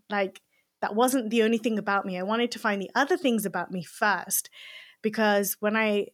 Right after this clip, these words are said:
described myself, Indian came a little further down. At first,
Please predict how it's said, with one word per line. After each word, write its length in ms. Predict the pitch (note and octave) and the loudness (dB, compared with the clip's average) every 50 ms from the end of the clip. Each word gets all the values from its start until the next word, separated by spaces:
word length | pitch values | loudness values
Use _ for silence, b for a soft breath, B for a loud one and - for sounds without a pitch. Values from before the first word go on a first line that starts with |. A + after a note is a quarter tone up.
| G3+ | -10
described 460 | - - G3 - - - A#3+ D4+ F4+ E4+ | -6 -2 -2 -2 0 2 2 2 2 2
myself, 560 | D4 G#3+ G3+ - - F3+ F3 F3+ F3+ - - - _ | 0 0 0 -2 -4 -2 -4 -4 -6 -8 -12 -10 _
Indian 340 | A3 A3+ C4 C#4 D#4+ D#4 D4 | -2 0 2 2 2 2 0
came 240 | C4+ - C4 B3 A#3+ | 0 0 0 2 2
a 60 | A3 | 2
little 240 | G#3+ A3 - - G#3 | 0 0 -2 -4 -6
further 340 | G#3+ - A3 G3+ G3+ G3+ F#3+ | -4 -2 -2 -2 -2 -2 -2
down. 380 | - G3+ G3+ G3 F3 F3 - - | -2 -2 -2 -2 -6 -8 -10 -6
At 220 | - G3+ G3+ - - | -4 -4 -4 -6 -6
first, 380 | - - A3+ A3+ A#3 A3+ - | -2 0 0 2 0 0 -4